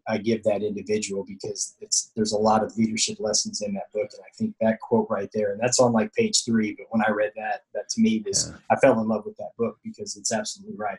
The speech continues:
Speaker 1: Is this is a family, right? And when I come into or-, an organization, I want to feel like I'm part of that family.
Speaker 2: Yeah.
Speaker 1: And then there's a couple others that I give, but those are the two that, that I really think are my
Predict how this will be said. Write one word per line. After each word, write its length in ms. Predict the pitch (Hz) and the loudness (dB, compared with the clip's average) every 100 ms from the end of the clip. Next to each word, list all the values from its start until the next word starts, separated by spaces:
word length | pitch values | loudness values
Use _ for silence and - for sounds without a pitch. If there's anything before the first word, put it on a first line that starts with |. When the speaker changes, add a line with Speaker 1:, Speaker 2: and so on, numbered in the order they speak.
| - | -8
Speaker 1:
Is 140 | - | -6
this 220 | 120 120 - | -2 -2 -2
is 160 | 113 | -4
a 100 | 104 - 123 | -8 -2 0
family, 400 | 123 123 131 139 _ _ _ - | 2 0 -2 -6 _ _ _ -2
right? 180 | 113 | 0
And 160 | 110 104 | 0 -4
when 140 | 107 | -4
I 100 | 110 | -2
come 240 | 113 135 120 | -2 2 4
into 160 | 113 | 4
or-, 240 | 113 113 - _ - | 2 0 -2 _ -4
an 120 | 113 | 0
organization, 760 | 110 110 110 113 117 120 131 131 | 0 0 -2 -2 -2 0 -2 -4
I 40 | 110 | -4
want 220 | 113 113 | -4 -6
to 120 | - | -8
feel 640 | 110 - 139 117 104 101 - _ _ | -10 2 6 6 4 0 -8 _ _
like 220 | 107 107 | -2 -2
I'm 140 | 107 101 | -4 -4
part 240 | 113 104 | -2 -2
of 80 | 98 | -4
that 180 | 92 92 | -10 -10
family. 320 | 101 98 80 _ _ _ _ _ _ | -6 -6 -8 _ _ _ _ _ _
Speaker 2:
Yeah. 160 | - - | -16 2
Speaker 1:
And 140 | 113 110 | 6 8
then 140 | 120 | 8
there's 280 | 127 123 - | 6 4 2
a 60 | |
couple 280 | - 135 120 | 4 4 6
others 340 | 117 113 113 113 | 4 2 -2 -2
that 120 | 113 | -6
I 80 | 104 | -4
give, 240 | 107 110 | -4 -4
but 120 | - | -2
those 220 | 135 143 127 | 2 4 4
are 60 | |
the 120 | 113 | 0
two 340 | 110 - 123 113 | 0 2 2 2
that, 200 | 107 98 - | -2 -4 -10
that 120 | 117 107 | -6 -4
I 120 | 101 117 | -4 0
really 420 | 120 110 107 104 _ | 0 0 -4 -8 _
think 180 | 113 107 | -8 -8
are 140 | 104 101 | -8 -6
my 120 | 101 | -6